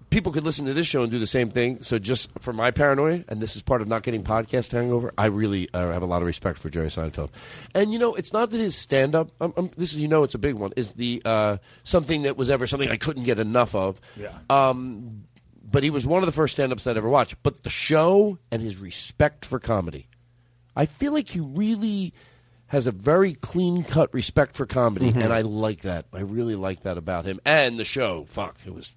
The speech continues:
Speaker 1: just ridiculous.
Speaker 2: Yeah.
Speaker 1: But I don't like him. I don't know if he's nice or not. No one's ever, I asked, you know when you hang around people and you love to hear they're nice? I don't know. So it's not like it's overwhelmingly one way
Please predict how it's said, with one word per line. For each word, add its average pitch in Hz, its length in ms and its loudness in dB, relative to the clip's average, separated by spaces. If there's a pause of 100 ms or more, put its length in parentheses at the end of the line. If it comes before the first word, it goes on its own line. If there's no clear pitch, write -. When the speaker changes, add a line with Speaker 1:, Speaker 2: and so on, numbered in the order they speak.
(140)
Speaker 1:
just - 300 -20
ridiculous. - 600 -20
Speaker 2:
Yeah. 95 280 -4 (580)
Speaker 1:
But 87 160 -8
I 113 80 0
don't 185 140 4
like 175 180 0
him. 151 320 -2 (1000)
I 180 80 0
don't 277 160 2
know 302 100 2
if 269 60 -2
he's 233 180 -2
nice 240 280 0
or 220 60 -2
not. 113 180 0
No 123 100 -2
one's 180 160 -2
ever, 180 180 0 (220)
I 151 140 2
asked, 214 240 0
you 208 80 -2
know 226 80 4
when 254 160 0
you 220 100 0
hang 175 220 2
around 151 240 2
people 139 200 -2
and 123 60 -2
you 110 80 -2
love 120 200 -2
to 117 80 -6
hear 123 160 -4
they're 107 120 -4
nice? 107 300 -4
I 139 80 -2
don't 165 360 2
know. 139 380 0
So 139 100 -2
it's 127 120 -4
not 165 160 2
like 170 140 2
it's 147 140 -2
overwhelmingly 139 640 0
one 135 300 2
way 202 240 -2